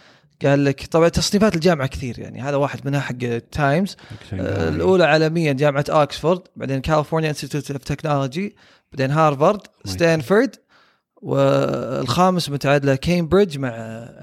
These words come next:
Speaker 1: إم آي تي. الجامعات السعودية الخمستاش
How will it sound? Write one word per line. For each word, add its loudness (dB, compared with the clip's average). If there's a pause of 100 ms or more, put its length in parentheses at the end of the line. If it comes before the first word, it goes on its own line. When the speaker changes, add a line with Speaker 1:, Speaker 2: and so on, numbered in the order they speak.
Speaker 1:
إم -4
آي -2
تي. -18 (800)
الجامعات -2
السعودية 0
الخمستاش 0